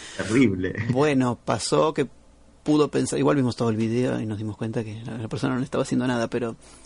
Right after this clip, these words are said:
Speaker 2: sí, se sobrepasan y encima, lo, es como decís vos, los apañan.
Speaker 1: Claro,
Speaker 2: Terrible.
Speaker 1: exacto.
Speaker 2: Buah.
Speaker 1: Sí, sí, sí, sí.
Speaker 2: Ay, Dios mío. Por eso, bueno, basta de políticas represivas del Estado contra las disidencias y la absolución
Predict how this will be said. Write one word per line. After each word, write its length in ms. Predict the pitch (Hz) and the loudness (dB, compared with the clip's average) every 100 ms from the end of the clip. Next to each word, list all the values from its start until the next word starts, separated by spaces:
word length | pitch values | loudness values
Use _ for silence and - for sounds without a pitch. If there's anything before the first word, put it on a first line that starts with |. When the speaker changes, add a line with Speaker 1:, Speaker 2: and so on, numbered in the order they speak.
| - | -8
Speaker 2:
sí, 220 | - - 123 | -6 -4 -4
se 120 | 120 | -2
sobrepasan 680 | - 127 117 160 - 175 | -2 0 2 0 0 -2
y 80 | 143 | 0
encima, 320 | 120 - 151 | -2 2 2
lo, 140 | 151 123 | 4 2
es 100 | 123 | 2
como 160 | 131 120 | 0 0
decís 180 | 110 117 | -2 0
vos, 100 | 117 | 0
los 140 | 110 | 0
apañan. 540 | 131 113 104 104 110 - - - - - - - - - - - | 0 -2 -2 -4 -6 -10 -20 -20 -20 -20 -20 -20 -20 -20 -20 -20
Speaker 1:
Claro, 340 | - 107 98 95 - - - - | -2 2 2 0 -8 -18 -20 -2
Speaker 2:
Terrible. 320 | - 117 117 117 | 0 2 2 0
Speaker 1:
exacto. 120 | 131 - - - | -6 -14 -20 -10
Speaker 2:
Buah. 140 | 104 - - - - - | -8 -8 -10 -12 -12 0
Speaker 1:
Sí, 100 | 113 | 2
sí, 180 | 110 107 | 2 -4
sí, 80 | - | -4
sí. 200 | 101 - 104 - - | -4 -4 -6 -10 -4
Speaker 2:
Ay, 280 | 131 123 120 | 2 2 2
Dios 200 | 117 113 | 0 -2
mío. 340 | 117 110 113 110 - | -4 -4 -4 -6 0
Por 100 | - | 4
eso, 140 | 151 160 | 6 8
bueno, 200 | 131 123 | 8 6
basta 200 | 156 185 | 4 4
de 80 | 143 | 4
políticas 360 | 135 147 147 | 2 2 2
represivas 440 | 127 - - 165 156 | 2 0 -2 0 0
del 120 | 117 | -2
Estado 320 | - 147 165 | 0 0 0
contra 220 | 131 117 | 0 -2
las 80 | 110 | -2
disidencias 760 | 110 123 131 143 - 170 - - | -2 0 0 0 0 -4 -4 -6
y 80 | 139 | -4
la 80 | 120 | -2
absolución 600 | - - 123 139 139 | -2 -4 -2 -2 -2